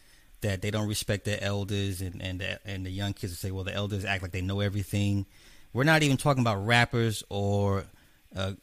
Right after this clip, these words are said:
hood individuals. We're talking about an esteemed former judge, and we're talking about a very learned young scholar. And even still, there's a natural, uh, t-,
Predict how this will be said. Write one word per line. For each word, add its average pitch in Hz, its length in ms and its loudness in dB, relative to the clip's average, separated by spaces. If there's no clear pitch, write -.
hood - 380 0
individuals. 101 720 0
We're 123 60 -4
talking 123 320 2
about 104 360 4
an 104 160 0
esteemed 143 840 2
former 143 400 4
judge, 113 760 0
and 92 160 -4
we're 98 60 -4
talking 117 300 -2
about 107 120 2
a 95 80 2
very 123 320 2
learned 123 720 4
young 117 280 0
scholar. 90 580 0
And 123 180 2
even 143 300 4
still, 160 800 4
there's 120 220 2
a 110 80 6
natural, 120 920 4
uh, 104 280 2
t-, - 80 -12